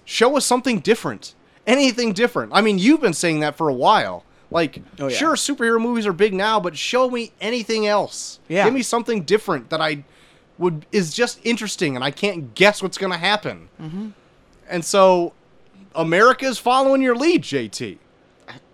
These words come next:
Speaker 2: I like to think of myself as a leader
Speaker 1: <laughs>
Speaker 2: in the, in the social market.
Speaker 1: There you go. So, a lot of it has to do with the production studios.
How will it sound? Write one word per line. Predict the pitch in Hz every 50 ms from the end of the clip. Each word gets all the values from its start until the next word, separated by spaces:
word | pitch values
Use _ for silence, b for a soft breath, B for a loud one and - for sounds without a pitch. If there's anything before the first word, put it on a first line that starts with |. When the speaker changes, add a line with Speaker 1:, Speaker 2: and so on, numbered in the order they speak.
| _ _ _ _ _ _ _ _ _ _ -
Speaker 2:
I | 120
like | 123 123 131 135 - -
to | - 156
think | 147 - 175 160 170
of | 165
myself | 165 165 160 160 - - 156 156 151 -
as | 160 151 156
a |
leader | 151 151 147 135 120 104 95 92 101 - _ _ -
Speaker 1:
<laughs> | - 170 - - - - - _ -
Speaker 2:
in | - 143 135 139
the, | 135 131 131 127 123 123 107 - _ _ _ _ _ -
in | 143
the | 131 127
social | - - - 147 135 123 - 135 127
market. | 120 117 117 117 - 107 92 92 -
Speaker 1:
There | - 131 127
you | 131 139 139
go. | 143 175 175 151 110 90 - _ b b b b b b b b b b
So, | - - - 185 - 180 175 170 170 - - _ _ _ _ _ _ _ _ _ -
a | 160 151
lot | 151 185 226 320
of | 339 247
it | 220 196
has | 202 196 -
to | -
do | 175 165 202 220
with | 226 220
the | 233
production | 202 - 220 202 277 349 - - 196 156
studios. | - - 151 135 117 110 104 98 92 87 90 - - -